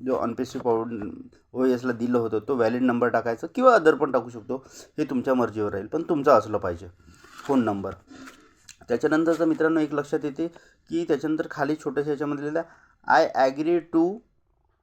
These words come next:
the code of conduct". त्याच्यामध्ये छोटासा बॉक्स त्याला टिक करायचं मित्रांनो. त्याच्यानंतर करायचं तिथे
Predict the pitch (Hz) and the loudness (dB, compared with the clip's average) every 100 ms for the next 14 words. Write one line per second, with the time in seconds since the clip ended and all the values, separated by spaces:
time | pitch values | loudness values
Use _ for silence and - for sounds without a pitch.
0 | _ _ _ _ _ - 131 147 - - | _ _ _ _ _ -4 6 6 6 -4
1 | _ _ _ _ _ _ _ 160 156 156 | _ _ _ _ _ _ _ 4 6 6
2 | - 131 117 - - _ _ 131 131 147 | 4 2 2 0 -6 _ _ -8 -4 -4
3 | 147 147 135 151 143 139 135 156 147 147 | -2 0 2 0 2 0 0 -2 0 0
4 | 147 175 - 151 139 135 117 117 123 170 | 0 -4 0 2 2 -2 -2 -2 -2 -4
5 | - _ _ _ - - 143 143 139 139 | -6 _ _ _ -10 -4 -2 -2 -2 0
6 | 131 131 135 127 120 | 2 2 0 -8 -6